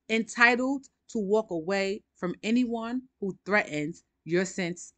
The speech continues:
of peace. And that's something that I wish my younger self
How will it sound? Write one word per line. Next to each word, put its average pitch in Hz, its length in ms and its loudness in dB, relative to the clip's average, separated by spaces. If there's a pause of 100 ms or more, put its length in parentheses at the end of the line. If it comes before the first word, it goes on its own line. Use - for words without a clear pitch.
of 160 220 -8
peace. - 400 -8 (320)
And 196 160 2
that's 269 180 4
something 226 600 -2
that 175 120 -2
I 175 200 2 (180)
wish 247 460 4 (300)
my 185 180 2
younger 190 300 0
self 196 420 0